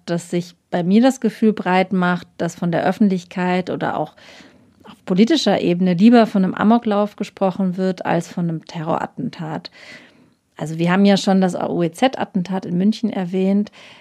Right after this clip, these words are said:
Da schien de Maizière die Öffentlichkeit ja irgendwie auch damit beruhigen zu wollen, dass es eben nur ein Amoklauf und kein Terroranschlag sei. Und ich glaube, es ist auch einer der Gründe, wieso der Anschlag vergleichsweise wenig Beachtung in Deutschland erhalten hat.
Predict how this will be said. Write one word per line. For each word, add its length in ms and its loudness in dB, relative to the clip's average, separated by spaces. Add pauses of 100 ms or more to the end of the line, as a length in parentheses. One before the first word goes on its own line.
(140)
Da 140 2
schien 520 6
de 100 2
Maizière 600 4
die 220 -6
Öffentlichkeit 800 -4
ja 240 -2
irgendwie 340 0
auch 160 2
damit 300 -2
beruhigen 420 6
zu 180 -8
wollen, 300 -2
dass 180 -6
es 140 -12
eben 280 -4
nur 380 6
ein 380 0
Amoklauf 720 -2
und 260 -14
kein 380 2
Terroranschlag 640 -10
sei. 380 -10 (800)
Und 80 2
ich 80 -4
glaube, 240 4
es 80 0
ist 140 0
auch 100 -2 (100)
einer 260 2
der 100 0
Gründe, 520 0
wieso 220 -2
der 160 -2
Anschlag 540 -4 (100)
vergleichsweise 920 -2
wenig 300 4
Beachtung 460 -8
in 100 -6
Deutschland 360 -8
erhalten 500 -10
hat. 240 -12